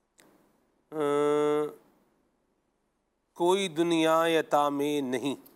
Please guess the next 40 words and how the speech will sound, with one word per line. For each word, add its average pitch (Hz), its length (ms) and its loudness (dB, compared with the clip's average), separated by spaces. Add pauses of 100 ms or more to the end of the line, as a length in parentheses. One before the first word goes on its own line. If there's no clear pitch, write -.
(460)
ٹھیک - 160 -20
ہے، - 240 -20
اللہ 107 140 -10
برکت 117 380 -8
دے 143 80 0
آپ 139 180 -4
کو۔ 156 80 -14 (540)
محمد 196 420 -2
انور 208 300 0
بھائی 190 340 0
ہیں 202 140 2
لاہور 151 360 2
سے، - 180 -10 (760)
<clears throat> 196 840 0
دعائے 170 260 2
صحت 180 220 -4
کے 185 80 -6
لیے 170 120 -2
کہہ 147 100 -2
رہے 151 60 0
ہیں، 165 60 0
اللہ 160 120 2
آپ 151 160 -2
کو 147 80 -10
صحت 156 240 -6
اور 156 80 -4
سلامتی 156 400 -6
عطا 151 180 -2
فرمائے 139 360 -6 (560)
اور 127 160 0
عافیت 135 360 -2
اور 131 40 -2
راحت 127 240 0
نصیب 120 340 -12
فرمائے۔ 113 280 -8
آمین، 131 560 -6
آمین، 127 420 -8
آمین، 62 360 -14
آمین، 52 320 -16
آمین۔ 52 300 -18